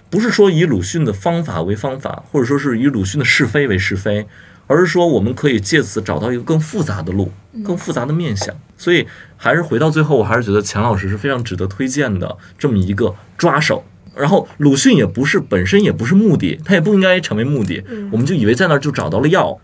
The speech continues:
Speaker 1: 鲁迅从来也没觉得自己找到药，而他也是抓手，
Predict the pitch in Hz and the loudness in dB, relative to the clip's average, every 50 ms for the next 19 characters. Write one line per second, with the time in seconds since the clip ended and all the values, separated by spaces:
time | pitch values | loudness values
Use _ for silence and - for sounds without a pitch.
0 | - _ - - 160 165 156 220 214 196 - - - - 165 196 233 220 180 151 | -20 _ -6 -2 0 0 2 2 0 0 -2 -6 -2 2 4 4 4 4 4 2
1 | 117 113 120 120 113 104 117 117 123 120 107 101 107 85 82 90 104 107 95 - | 2 2 2 2 0 0 0 -2 -4 -4 -4 -2 -4 -4 -2 -2 -2 -2 -2 -4
2 | - - - - - 160 160 - - 226 226 240 202 - - - - 101 98 104 | -10 -20 -10 -2 0 0 0 0 -2 2 4 4 4 4 2 -2 -4 -4 -2 0
3 | 92 87 - 90 - - | 0 0 0 -2 -4 -6